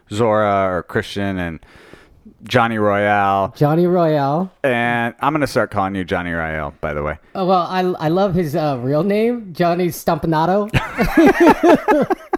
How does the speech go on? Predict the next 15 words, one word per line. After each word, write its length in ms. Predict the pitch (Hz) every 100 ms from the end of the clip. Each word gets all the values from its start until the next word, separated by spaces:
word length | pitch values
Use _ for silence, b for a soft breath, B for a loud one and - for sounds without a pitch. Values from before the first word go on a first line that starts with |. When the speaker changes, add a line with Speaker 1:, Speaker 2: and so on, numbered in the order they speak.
| B B B B
Speaker 2:
who 140 | 233
goes 440 | 180 196 196 226 214
by 200 | 220 233
Johnny 300 | 214 233 226
Royale. 320 | 233 233 240 226
When 80 | 190
I 60 |
read 260 | 196 262 233
Johnny 240 | 220 208
Stompanato, 500 | 208 196 190 160 143 156
I 120 | 151
was 100 | 143
like, 160 | 139 - -
"Fucking 300 | 277 294 262
Johnny, 380 | 302 302 302